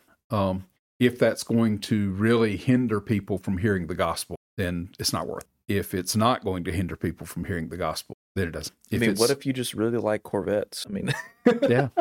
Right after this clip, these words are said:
Speaker 1: Well, and there are people that do.
Speaker 2: Yeah.
Speaker 1: Yeah. I, and I think some of that will depend on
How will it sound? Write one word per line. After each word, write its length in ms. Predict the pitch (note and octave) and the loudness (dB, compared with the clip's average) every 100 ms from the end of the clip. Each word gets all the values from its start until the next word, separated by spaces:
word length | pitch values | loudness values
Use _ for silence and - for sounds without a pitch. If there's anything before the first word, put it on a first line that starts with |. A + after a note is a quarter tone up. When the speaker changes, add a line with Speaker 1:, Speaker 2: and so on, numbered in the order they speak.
| - - - - | -4 0 -2 4
Speaker 1:
Well, 160 | C#3 D#3 | 6 6
and 100 | D3 | 6
there 100 | C#3+ | 4
are 20 | |
people 260 | C#3 A2+ C3+ | 4 0 0
that 120 | E3 | 2
do. 240 | F3+ G3+ - _ - | 2 2 0 _ 0
Speaker 2:
Yeah. 280 | F#4 F4 - _ _ - | 2 2 -2 _ _ -4
Speaker 1:
Yeah. 160 | A#2+ B2 - _ | -2 -2 -6 _
I, 100 | - - | -10 0
and 160 | A#2+ | 2
I 40 | C3+ | 4
think 200 | F#3+ C3+ | 2 2
some 180 | - A3 | 4 6
of 60 | |
that 160 | D3 G#2+ | 4 4
will 100 | G#2+ | -2
depend 340 | G2+ - G#2 | -2 2 2
on 280 | G2+ F#2+ F#2+ | 2 -2 -4